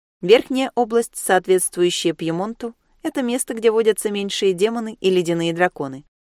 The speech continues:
Она шевельнула рукой, и другая область, примерно на месте Тосканы,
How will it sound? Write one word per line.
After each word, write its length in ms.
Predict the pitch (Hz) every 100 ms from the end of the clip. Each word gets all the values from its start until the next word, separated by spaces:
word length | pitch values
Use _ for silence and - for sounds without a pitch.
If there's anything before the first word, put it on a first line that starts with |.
| _ _ _
Она 180 | - 170
шевельнула 560 | 196 185 175 175 170 156
рукой, 400 | 151 - 220 - _ _
и 100 | 254
другая 460 | 254 277 180 160 147 -
область, 520 | 160 143 151 - - _
примерно 480 | 160 160 151 147 147
на 80 | 147
месте 320 | 143 - 147
Тосканы, 580 | - 151 - 220 226